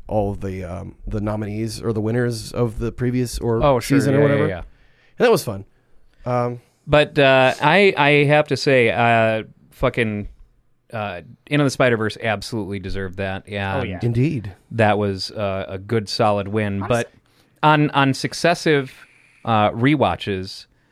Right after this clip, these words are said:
Speaker 2: there are some things that I noticed that I haven't actually seen, like, written anywhere. Um, so, uh, first off, and maybe this is just a duh thing, but Gwen Stacy is there before,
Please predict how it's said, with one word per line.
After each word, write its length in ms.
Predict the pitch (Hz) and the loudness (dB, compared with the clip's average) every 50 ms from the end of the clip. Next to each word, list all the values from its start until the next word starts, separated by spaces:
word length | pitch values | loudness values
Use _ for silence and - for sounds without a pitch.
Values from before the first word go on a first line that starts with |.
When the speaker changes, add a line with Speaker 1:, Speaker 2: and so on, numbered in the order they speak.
| _ _ - | _ _ -6
Speaker 2:
there 200 | 120 123 143 180 | -2 0 2 2
are 60 | 180 | 2
some 220 | - - 165 165 | 0 0 -2 0
things 300 | - 165 151 151 151 143 | 0 0 0 0 -2 -4
that 340 | - 120 120 117 110 110 - - | -2 0 2 2 2 0 -2 -4
I 140 | - 110 107 | -6 -4 -2
noticed 580 | 104 107 147 - 101 104 104 - - - 107 - | 0 2 2 2 0 -2 -4 -4 -6 -8 -6 -2
that 220 | - 107 107 - | 0 0 0 0
I 140 | 110 107 123 | 0 0 2
haven't 360 | 127 151 160 190 151 - - _ - 107 | 2 2 0 0 -4 -6 -8 _ -10 -8
actually 380 | 104 - - - 117 110 101 | -8 -8 -8 -8 -8 -8 -8
seen, 440 | - - - 113 104 98 110 117 104 | -8 -10 -10 -8 -8 -6 -6 -6 -6
like, 300 | 95 85 82 - - _ _ _ _ _ - | -8 -10 -14 -16 -20 _ _ _ _ _ -6
written 220 | - 123 - 190 214 | -4 -4 -2 -2 -2
anywhere. 460 | 220 226 226 220 233 247 269 269 - _ _ _ _ _ _ _ _ _ _ | 0 0 0 0 -2 -2 -4 -8 -10 _ _ _ _ _ _ _ _ _ _
Um, 840 | - 127 123 123 120 117 117 113 113 110 107 104 104 101 101 101 - _ - | -2 0 2 4 4 4 4 4 2 2 0 -2 -2 -4 -6 -10 -12 _ -18
so, 800 | - - - 156 143 139 135 135 131 127 127 127 127 127 123 123 - - - | -12 -4 0 2 4 6 6 6 6 6 4 4 4 4 2 2 0 -2 -2
uh, 600 | 120 117 113 110 107 107 104 101 98 98 101 104 - _ _ _ _ _ _ _ _ _ _ | 0 2 2 4 2 2 2 0 -2 -4 -6 -8 -12 _ _ _ _ _ _ _ _ _ _
first 360 | _ - 190 196 185 - - | _ 2 2 2 4 4 2
off, 440 | 143 131 123 123 - - - _ _ _ _ _ _ _ _ - | 4 4 4 2 -2 -6 -16 _ _ _ _ _ _ _ _ 0
and 480 | 135 131 123 120 117 113 110 98 - - - | 2 2 4 4 2 0 -2 -4 -8 -10 -4
maybe 300 | 120 117 113 107 107 101 | -2 0 2 2 0 0
this 220 | 95 104 - - | 0 -2 -4 -4
is 80 | 107 92 | -6 -4
just 220 | - 107 - - | -4 -4 -4 -6
a 40 | 107 | -10
duh 400 | 95 92 92 110 104 104 107 101 | -10 -4 -2 0 2 2 0 0
thing, 340 | - - 101 92 92 95 92 | -2 -6 -6 -6 -6 -4 -4
but 160 | 107 104 98 | -4 -2 0
Gwen 200 | - 127 139 143 | 0 0 2 0
Stacy 600 | 135 - 131 123 120 - - 117 107 101 101 98 - - - - - - - | 0 -2 -2 -2 -2 -2 -4 -6 -6 -6 -6 -8 -12 -16 -20 -20 -20 -12 -4
is 280 | - 117 107 98 107 104 | -2 -2 -2 -2 0 2
there 280 | 110 107 104 104 101 | 2 4 4 4 2
before, 920 | 98 98 104 - - - - - 113 110 107 104 101 101 98 98 98 101 | 0 -2 -6 -8 -10 -4 2 4 4 6 6 4 4 4 2 0 -2 -6